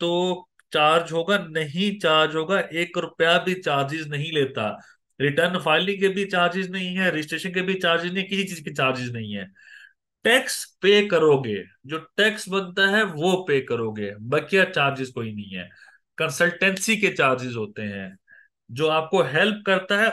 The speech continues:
उसके चार्जेस होते हैं, बकिया चार्जेस नहीं हुआ करते। अच्छा सर, ईमेल के बगैर मॉडिफिकेशन नहीं होगी? नहीं होगी। Some clients registered by any property dealer। अच्छा सर,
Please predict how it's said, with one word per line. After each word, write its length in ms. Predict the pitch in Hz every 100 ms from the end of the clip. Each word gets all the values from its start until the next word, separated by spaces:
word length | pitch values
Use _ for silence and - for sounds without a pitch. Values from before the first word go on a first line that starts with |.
| -
उसके 320 | 196 - 196 -
चार्जेस 340 | 131 120 117
होते 220 | 107 104
हैं, 120 | 113 123
बकिया 260 | 139 165
चार्जेस 380 | 160 127 123 123
नहीं 300 | 117 113 127
हुआ 180 | 104 87
करते। 400 | 85 85 - 82 - - - - - _ _ _ _ _ -
अच्छा 440 | - - 110 85
सर, 280 | - 151 147 143
ईमेल 580 | 147 160 160 185 220 208
के 80 | 214 160
बगैर 380 | 127 135 143 143
मॉडिफिकेशन 800 | 139 143 139 131 139 135 147 143 131 123
नहीं 300 | 131 151 139
होगी? 680 | 127 127 117 117 127 107 104
नहीं 220 | 117 117
होगी। 340 | 95 90 85 _ - - - _ _ _ _ _ _ _ _ -
Some 240 | 143 143
clients 300 | 147 165 165
registered 380 | 156 143 175 160
by 100 | 160 160
any 160 | 160 151
property 380 | 156 147 156 151
dealer। 200 | 156 151 127 120
अच्छा 240 | 113 104 98 _ _ _ _ _ _ _ - - _
सर, 280 | - 143 151